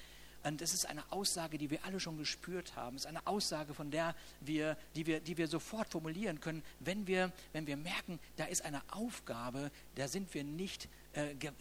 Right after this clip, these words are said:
nicht wirklich gewachsen. Da ist eine Aufgabe, da fallen mir tausend andere Leute ein, die viel besser sind als ich.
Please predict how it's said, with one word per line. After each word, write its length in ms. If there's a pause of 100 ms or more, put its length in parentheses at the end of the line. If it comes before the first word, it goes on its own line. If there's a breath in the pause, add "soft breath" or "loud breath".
(140)
nicht 460
wirklich 400
gewachsen. 680 (520 loud breath)
Da 80
ist 140
eine 240
Aufgabe, 460
da 100
fallen 220
mir 140
tausend 400
andere 260
Leute 400
ein, 200
die 120
viel 180
besser 320
sind 240
als 280
ich. 460